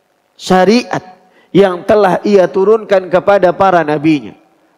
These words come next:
Dari mulai berzikir, lisan ini mudah untuk mengucapkannya. Membaca Al-Quran juga kita dimudahkan oleh Allah, meskipun terkadang kita nggak tahu bahasa Arab.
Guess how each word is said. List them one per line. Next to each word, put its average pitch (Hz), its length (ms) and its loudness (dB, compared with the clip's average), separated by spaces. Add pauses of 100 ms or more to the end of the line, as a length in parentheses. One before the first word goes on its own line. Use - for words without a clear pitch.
Dari 170 320 2
mulai 185 400 0
berzikir, 185 640 -2
lisan 165 480 0
ini 185 160 -8
mudah 180 400 -6
untuk 156 380 -12
mengucapkannya. 143 800 -6 (480)
Membaca 196 480 0
Al-Quran 208 640 0 (160)
juga 170 320 -2
kita 165 320 -2
dimudahkan 147 640 -4
oleh 160 320 0
Allah, 175 480 2 (240)
meskipun 175 640 -4
terkadang 170 480 -2
kita 170 280 0
nggak 147 240 -2
tahu 190 280 -2
bahasa - 240 -6
Arab. 156 300 -8